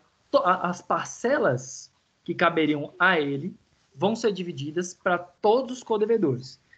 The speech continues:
Implica dizer o seguinte, gente, se eu tenho cinco, cada um era cem. Um é insolvente e um pagou tudo. Como fica?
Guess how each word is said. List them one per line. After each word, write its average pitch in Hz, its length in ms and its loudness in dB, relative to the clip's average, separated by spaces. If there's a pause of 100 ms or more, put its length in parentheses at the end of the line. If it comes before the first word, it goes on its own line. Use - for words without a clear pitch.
(140)
Implica 240 360 0
dizer 240 140 0
o 269 40 -2
seguinte, 185 420 -4
gente, 131 360 -10 (340)
se - 160 -2
eu 240 140 6
tenho 285 220 -2
cinco, 143 460 -6 (920)
cada 262 280 2
um 254 100 0
era 262 160 2
cem. 135 380 -6 (2500)
Um 277 120 -2
é 226 60 2
insolvente 190 680 -4 (3750)
e 185 140 -8
um 240 140 -12
pagou 165 360 2
tudo. 226 320 -4 (3000)
Como 262 180 -2
fica? 131 360 -4